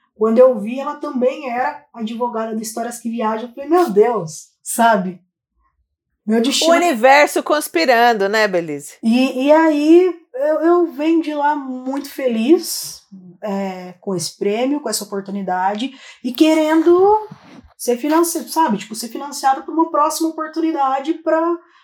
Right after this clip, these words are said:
Speaker 1: pra vender esse projeto, pra querer que as produtoras acreditem nele como eu acredito.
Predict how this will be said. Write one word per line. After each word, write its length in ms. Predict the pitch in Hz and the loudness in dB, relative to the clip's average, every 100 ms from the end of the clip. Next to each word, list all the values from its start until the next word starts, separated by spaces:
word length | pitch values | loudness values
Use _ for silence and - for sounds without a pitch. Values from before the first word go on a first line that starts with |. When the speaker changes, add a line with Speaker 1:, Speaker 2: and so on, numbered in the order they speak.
| _ | _
Speaker 1:
pra 140 | 262 277 | -4 -4
vender 220 | 285 247 | 0 0
esse 220 | 247 - | 0 -6
projeto, 1400 | 269 269 208 202 220 277 285 - 262 240 220 208 196 180 | -6 -4 -2 0 0 0 -6 -10 -4 0 4 6 4 2
pra 140 | 220 208 | -4 -6
querer 280 | 226 220 226 | -6 -8 -6
que 60 | |
as 120 | 233 | -10
produtoras 560 | - 214 220 220 214 214 | -4 -4 -4 -4 -2 -2
acreditem 480 | 214 208 214 240 240 | -4 -6 -6 -2 -2
nele 180 | 220 233 | -2 -4
como 200 | 226 220 | -4 -2
eu 80 | 226 | -2
acredito. 760 | 214 208 165 202 233 254 | -2 -4 -4 -6 -8 -8